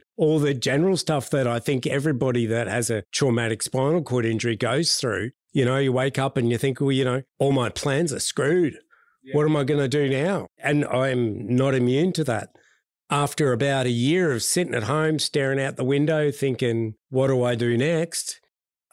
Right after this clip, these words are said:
Speaker 1: a good friend of mine, who's also a Spin Chat presenter, told me that I talk a lot and I should probably get a job as a Spin Chat presenter. So I gave it a shot and I loved it. And it just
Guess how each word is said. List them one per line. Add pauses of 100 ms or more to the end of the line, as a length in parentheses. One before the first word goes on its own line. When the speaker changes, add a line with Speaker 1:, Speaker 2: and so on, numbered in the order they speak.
Speaker 1:
a
good
friend
of
mine,
who's
also
a
Spin
Chat
presenter, (180)
told
me
that
I
talk
a
lot
and
I
should
probably (420)
get
a
job
as
a
Spin
Chat
presenter. (200)
So
I (160)
gave
it
a
shot (280)
and
I
loved
it.
And
it
just